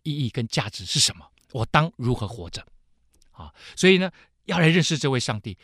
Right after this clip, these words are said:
那上帝就说，我要来到你们当中，我要与你们立约。接下来就要谈这个事情。以色列人出了埃及地以后，满了三个月的那一天，就来到了西乃的旷野。他们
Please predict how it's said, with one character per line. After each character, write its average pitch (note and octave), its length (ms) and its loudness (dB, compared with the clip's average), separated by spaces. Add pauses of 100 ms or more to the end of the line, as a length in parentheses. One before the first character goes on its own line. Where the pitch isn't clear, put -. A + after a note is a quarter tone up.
(180)
那 E3 80 -2
上 F#3+ 260 0
帝 F3+ 100 -2
就 D#3+ 120 -4
说， D#3+ 180 -4 (260)
我 A2+ 320 0 (240)
要 D#3+ 100 2
来 C3+ 120 2
到 D3+ 120 0
你 A#2 100 -2
们 A2 140 -2
当 A2+ 180 -2
中， A2+ 180 -6 (180)
我 A2+ 100 -2
要 B2+ 180 0
与 A#2 160 0
你 G2+ 80 0
们 E2+ 160 -6
立 G2 160 -2
约。 F2 180 -6 (200)
接 G3 120 2
下 G3 140 2
来 D3+ 80 2
就 C#3+ 100 -4
要 C#3 100 -2
谈 F2+ 300 -10
这 A2+ 100 -8
个 F2+ 80 -8
事 - 180 -10
情。 - 180 -16 (840)
以 C3 120 0
色 F#3+ 140 4
列 G3 140 8
人 E3 120 4
出 F3+ 140 0
了 E3+ 80 4
埃 E3+ 160 4
及 D3 140 -6
地 C3 180 -2
以 G#2+ 60 -2
后， A#2 220 -6 (420)
满 C3 200 4
了 B2+ 220 2
三 F3 240 -2
个 D#3+ 80 0
月 D#3+ 180 0
的 A#2 280 0
那 C#3 180 0
一 B2+ 80 -2
天， A#2+ 300 -8 (420)
就 D3 220 2
来 A#2+ 160 0
到 C3 140 0
了 G#2 220 -2
西 - 360 -2
乃 D#3 180 -6
的 - 120 -16
旷 G2 240 -10
野。 E2+ 60 -14 (840)
他 D3+ 140 6
们 C#3 440 2